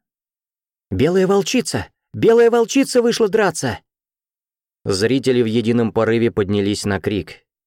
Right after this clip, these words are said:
приветствуя её, вытягивая шеи, чтобы получше рассмотреть, как она идёт через арену, как присоединяется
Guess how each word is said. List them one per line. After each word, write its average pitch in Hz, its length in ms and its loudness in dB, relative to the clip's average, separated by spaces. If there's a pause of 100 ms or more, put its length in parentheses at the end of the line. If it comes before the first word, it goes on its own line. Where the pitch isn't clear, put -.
(220)
приветствуя 98 640 -2
её, 85 300 -2
вытягивая 107 540 0
шеи, 107 340 0
чтобы 95 260 -4
получше 117 400 -4
рассмотреть, 107 680 -4
как 98 220 -4
она 101 320 -2
идёт 92 240 -2
через 95 300 -4
арену, 87 400 -4 (160)
как - 220 -6
присоединяется 107 1000 -2